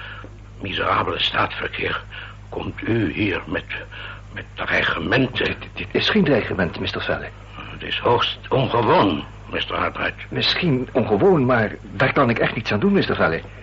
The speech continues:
Speaker 1: De hoge waardering die ik koester voor de kunst in al haar vormen, en waarvan het cultiveren voor mij een troost en een geluk betekenen in mijn ellendig bestaan, wordt niet gemakkelijk geschokt.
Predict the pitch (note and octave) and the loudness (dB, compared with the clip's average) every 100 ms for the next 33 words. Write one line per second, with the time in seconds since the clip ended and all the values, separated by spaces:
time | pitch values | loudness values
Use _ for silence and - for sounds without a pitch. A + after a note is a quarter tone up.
0 | - - - - - - - B2+ B2 A#2 | -16 -16 -18 -18 -16 -10 0 2 4 4
1 | G2+ G#2+ A#2+ G#2 F#2+ G2 F#2 F#2+ A2 - | 4 4 6 6 4 0 0 0 0 0
2 | G2 - - - - - - A2 F2+ - | -2 -2 -6 -8 -8 -8 0 2 2 -4
3 | - - - - G2+ B2+ A2+ A#2 - G#2+ | -8 -12 -10 -2 4 6 6 4 4 4
4 | F#2+ G#2+ G2 - - - - - - - | 4 2 -2 -8 -14 -14 -16 -16 -16 -16
5 | - - - G2 F#2 F#2 F#2+ G2 F#2+ - | -16 -16 -12 -6 -2 -2 0 0 0 2
6 | G#2 - - A#2 G2+ E2 D2+ E2 E2+ G2 | 0 0 0 2 2 0 -4 -4 0 0
7 | E2+ E2 - - - - - B2+ E2 - | 0 -4 -10 -12 -14 -4 4 4 4 -2
8 | - - - - C3 A#2 B2+ B2+ B2+ - | -10 -14 -10 0 2 4 6 6 4 -2
9 | - F#2+ - - - - - - - - | 0 0 0 -4 -6 -8 -16 -14 -16 -16
10 | - F2+ G2+ F#2 F#2 G2+ - - - G2+ | -12 -8 -6 -2 0 0 -2 -2 0 2
11 | G2 - - - - - - - - - | 0 -2 -14 -18 -16 -16 -16 -16 -10 -4
12 | F#2 G#2 G#2+ - G#2+ G2+ - - A2+ - | -2 0 -2 -2 -2 0 0 -2 -4 -2
13 | - - C#3 - - | 0 2 2 2 0